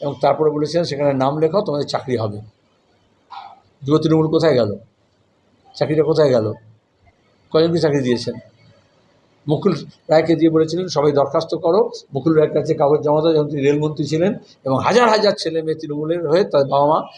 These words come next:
তাদেরকে জমা দিয়েছিল ওখানে। তারপরে সেই সব বান্ডিল করে আদিগঙ্গায় ভাসিয়ে দিয়েছেন সব আবেদনপত্র। কোথায় গেল চাকরি? রেল থেকে, আর এখন দশ লক্ষের কথা বলছেন,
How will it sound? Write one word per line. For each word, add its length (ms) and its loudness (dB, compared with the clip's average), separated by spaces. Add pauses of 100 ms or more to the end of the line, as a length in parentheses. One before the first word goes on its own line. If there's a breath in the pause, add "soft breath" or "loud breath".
(200 loud breath)
তাদেরকে 260 0
জমা 260 2
দিয়েছিল 300 -2
ওখানে। 320 -8 (720)
তারপরে 240 0
সেই 160 0
সব 280 4 (200)
বান্ডিল 380 -2
করে 420 -2 (100)
আদিগঙ্গায় 440 0
ভাসিয়ে 240 -4
দিয়েছেন 340 -2 (600)
সব 180 4
আবেদনপত্র। 640 -2 (600 soft breath)
কোথায় 180 2
গেল 180 2 (100)
চাকরি? 280 -8 (1300)
রেল 160 6
থেকে, 260 -2
আর 80 4
এখন 260 -2
দশ 200 0
লক্ষের 220 -2
কথা 140 0
বলছেন, 320 -2